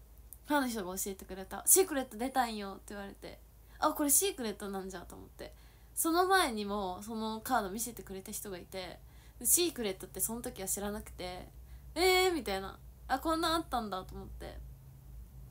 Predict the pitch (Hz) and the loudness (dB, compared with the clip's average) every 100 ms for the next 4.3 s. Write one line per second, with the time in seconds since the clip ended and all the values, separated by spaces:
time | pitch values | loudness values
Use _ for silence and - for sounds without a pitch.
0 | - 330 370 392 381 311 311 311 294 220 | -2 2 4 4 4 0 -2 -2 -4 -8
1 | 214 202 190 185 - - - 311 220 185 | -12 -10 -8 -10 -10 -2 0 0 -2 -8
2 | - 185 - - 196 202 - - - - | -10 -16 -16 -18 -16 -16 -18 -20 -18 -14
3 | - - - - - - - - - - | -14 -14 -18 -18 -20 -20 -16 -14 -14 -18
4 | - 269 | -14 -10